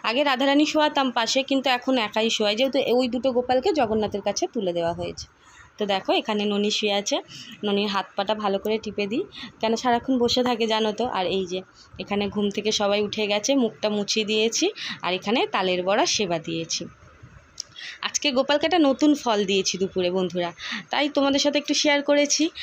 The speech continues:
আর এখানটা দেখো, ননি তালের বড়া নিয়ে খুব খুশি। গোপাল কিন্তু তালের বড়া খেতে খুব ভালোবাসে। আর এখানে স-, দুপুরে স্নান হয়ে গেছে, ড্রেসটাও চেঞ্জ করিয়ে দিয়েছি। আজকে একটু আলাদা র-, উম, রকমের ড্রেস, ড্রেস পরেছি। সবসময় এক, উম, সেট পরাই, তো ভাবলাম আজকে একটু আলাদা পরাই।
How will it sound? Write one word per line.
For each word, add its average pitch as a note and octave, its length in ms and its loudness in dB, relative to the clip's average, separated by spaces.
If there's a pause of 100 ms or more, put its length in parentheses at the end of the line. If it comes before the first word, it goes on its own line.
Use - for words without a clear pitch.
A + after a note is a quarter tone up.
(180)
আর F#3+ 140 0
এখানটা G#3 300 -2
দেখো, G#3+ 260 0
ননি A#3+ 260 4
তালের G3 300 0
বড়া A3+ 160 4
নিয়ে D4+ 200 0
খুব D#4 220 0
খুশি। G#3 300 0
গোপাল G3 280 -2
কিন্তু B3 200 0
তালের A3+ 280 0
বড়া A#3+ 160 4
খেতে C4 240 -2
খুব D4 260 -2
ভালোবাসে। F#3+ 560 0 (460)
আর F#3 160 -2
এখানে G3 320 0
স-, G3+ 340 2
দুপুরে A3+ 300 2
স্নান A3 300 -2
হয়ে G#3 240 0
গেছে, G3 300 0 (380)
ড্রেসটাও G#3 440 0
চেঞ্জ G#3+ 320 0
করিয়ে A3 280 0
দিয়েছি। A#3 400 2 (300)
আজকে - 220 -4
একটু C#4+ 180 -2
আলাদা A#3+ 220 2
র-, A#3+ 260 2
উম, A3 240 2
রকমের A3 400 0
ড্রেস, F#3 220 -2 (240)
ড্রেস G3+ 280 0
পরেছি। F#3+ 300 -4
সবসময় D4+ 480 2
এক, B3 80 -2 (100)
উম, A#3+ 300 2
সেট C4+ 340 -2
পরাই, B3+ 260 4 (320)
তো - 100 -6
ভাবলাম D4 300 2
আজকে C4 240 0
একটু B3 160 -2
আলাদা A3 280 2
পরাই। A3 300 2